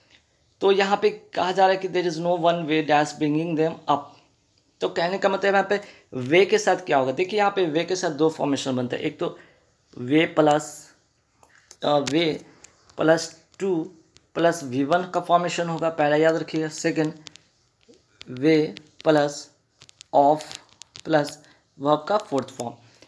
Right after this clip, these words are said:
अब यहाँ पे देखिए कि क्या होगा, यहाँ पे वे के बाद देख सकते हैं ब्रिंगिंग है, जो कि फोर्थ फॉर्म है, और बे है, तो उसके लिए हम क्या यूज़ करेंगे? of,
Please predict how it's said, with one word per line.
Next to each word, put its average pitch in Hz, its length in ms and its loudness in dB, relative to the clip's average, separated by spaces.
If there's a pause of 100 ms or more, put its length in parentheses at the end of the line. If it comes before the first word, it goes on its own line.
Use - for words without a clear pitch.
(180)
अब 202 160 2
यहाँ 208 240 2
पे 196 100 -4
देखिए 190 260 0
कि 202 140 -8
क्या 156 200 2
होगा, 120 400 -4 (420)
यहाँ 156 260 2
पे 196 140 2
वे 160 220 2
के 185 160 0
बाद 180 180 4
देख 180 160 -4
सकते 175 280 -6
हैं 170 300 -8
ब्रिंगिंग 175 440 -2
है, 123 240 -8
जो 156 100 -4
कि 185 100 0
फोर्थ 180 320 0
फॉर्म 123 360 -2
है, - 140 -14 (280)
और 170 180 2
बे 180 220 2
है, 139 160 -4
तो - 120 -10
उसके 143 220 -6
लिए 180 100 -4
हम 180 120 -6
क्या 175 120 0
यूज़ 180 220 2
करेंगे? 190 240 -4
of, 139 260 2